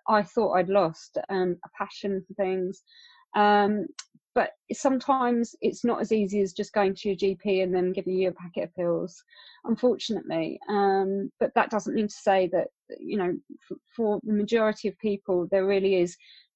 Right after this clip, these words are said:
not necessarily, as I said, I don't know how, how, how recovered in terms of anxiety wise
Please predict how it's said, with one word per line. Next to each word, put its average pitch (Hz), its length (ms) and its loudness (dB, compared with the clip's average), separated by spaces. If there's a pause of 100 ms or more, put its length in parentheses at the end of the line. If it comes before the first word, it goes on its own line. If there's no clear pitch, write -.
(220)
not 269 200 0
necessarily, 247 600 2
as 220 160 -2
I - 20 -4
said, 220 320 0
I - 180 -2
don't 208 200 0
know 202 140 0
how, 202 420 2
how, 208 400 0
how 196 280 -4 (280)
recovered 214 520 -2 (280)
in 208 120 -2
terms 202 480 -2
of 180 140 0 (320)
anxiety 202 640 0
wise 180 420 2